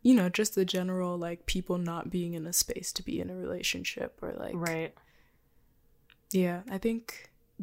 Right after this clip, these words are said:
Speaker 1: because <laughs> of the cost of living and the age range, a lot of people right now are just like, "I am gonna have fun with people,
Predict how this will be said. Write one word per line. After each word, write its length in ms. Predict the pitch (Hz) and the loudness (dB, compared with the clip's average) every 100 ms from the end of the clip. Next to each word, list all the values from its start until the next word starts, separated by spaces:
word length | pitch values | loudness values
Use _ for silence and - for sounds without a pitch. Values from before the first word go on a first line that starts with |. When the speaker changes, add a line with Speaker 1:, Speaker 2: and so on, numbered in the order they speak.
| - | -8
Speaker 1:
because 600 | - 185 - 180 180 - - | -4 -4 -4 -4 8 8 10
<laughs> 200 | 180 - | 8 8
of 300 | 214 185 185 | 6 2 -2
the 100 | 180 | -4
cost 380 | - 160 - - | -2 2 2 2
of 140 | 170 | 0
living 420 | 175 170 180 190 190 - - - - - | -2 -2 -2 -4 -6 -14 -8 -8 -8 -2
and 640 | 180 175 175 175 - 175 - | 0 2 -2 -6 -10 -12 -12
the 280 | - 180 175 - | -8 -4 -2 -4
age 280 | 175 175 - | -4 -6 -6
range, 380 | 175 175 175 | -6 -4 -4
a 80 | - | -2
lot 200 | 170 175 | -4 -4
of 80 | 170 | -6
people 360 | - 180 - 170 | -4 -4 -2 -6
right 220 | 165 165 | -6 -6
now 200 | 170 170 | -6 -6
are 100 | 175 | -6
just 260 | 170 170 - | -4 -4 -4
like, 300 | - 175 - - - | -6 -8 -10 -16 -8
"I 500 | 196 190 190 185 185 180 | -6 -4 -6 -6 -6 -6
am 100 | 180 | -6
gonna 160 | 185 | -6
have 160 | 175 175 | -8 -8
fun 280 | - 220 226 | 0 2 2
with 120 | 220 | -2
people, 600 | - 220 - 196 202 202 | -4 -6 -4 -4 -4 -10